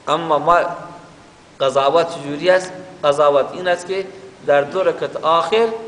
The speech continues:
تا از همه اختلافات بیرون بیاییم، خوندن س-، دو رکعت، سوره فاتحه، چون که یک قولی از خود حضرت امام واجبه، خونده می‌شه و اگر کسی نخون، از کراهیت خالی نیست.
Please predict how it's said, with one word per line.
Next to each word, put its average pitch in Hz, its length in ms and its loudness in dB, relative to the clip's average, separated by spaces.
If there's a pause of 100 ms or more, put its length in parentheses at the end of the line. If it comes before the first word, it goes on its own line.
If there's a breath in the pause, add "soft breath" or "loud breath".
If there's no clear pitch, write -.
(360)
تا 156 60 2
از 156 120 4
همه 196 240 0
اختلافات 156 520 0
بیرون 143 320 -10
بیاییم، 160 380 0 (520)
خوندن 165 460 0
س-، - 160 -8 (300)
دو 170 100 -4
رکعت، 151 340 0 (380)
سوره 151 220 -2
فاتحه، 160 560 2 (600)
چون 233 240 0
که 226 80 -8
یک 175 240 0
قولی 220 320 6
از 147 120 0
خود 226 200 2
حضرت 175 300 0
امام 147 340 -2
واجبه، 156 580 2 (420)
خونده 180 240 -2
می‌شه 120 260 -8 (720)
و - 40 0
اگر 147 120 4
کسی 156 340 -6
نخون، 185 360 -2 (580)
از 135 160 -2
کراهیت 139 420 0
خالی 123 340 -4
نیست. - 400 -16